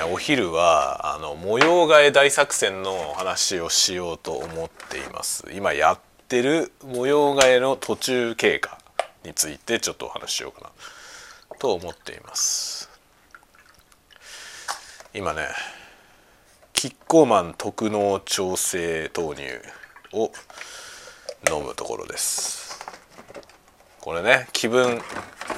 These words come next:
気分でしたよね。あの、豆乳といえば気分だったんですけど、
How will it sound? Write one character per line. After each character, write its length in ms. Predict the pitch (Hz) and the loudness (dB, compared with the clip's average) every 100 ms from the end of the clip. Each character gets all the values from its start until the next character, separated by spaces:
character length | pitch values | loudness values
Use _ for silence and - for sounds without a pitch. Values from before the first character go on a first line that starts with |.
| - - - - - - - _ _ _ - | -6 -8 -10 -14 -14 -16 -20 _ _ _ -12
気 120 | - | -6
分 220 | 117 143 139 | -2 0 2
で 80 | |
し 120 | 135 - | 2 2
た 100 | 71 | -4
よ 100 | 65 | -4
ね。 220 | 82 90 - - - - | -6 -6 -10 -16 -16 -12
あ 120 | 82 | -10
の、 420 | 80 76 71 - - - - - | -10 -10 -10 -12 -16 -20 -10 0
豆 220 | 143 143 135 | 2 2 4
乳 40 | |
と 80 | 135 | 4
い 60 | |
え 40 | 120 | 4
ば 80 | 85 | 0
気 140 | 101 | -4
分 180 | 78 73 73 - _ _ _ | -6 -10 -14 -20 _ _ _
だ 80 | 82 | -6
っ 80 | - | -6
た 100 | - | -8
ん 80 | 67 | -8
で 80 | - | -8
す 100 | - | -8
け 100 | - | -8
ど、 280 | 80 80 | -6 -6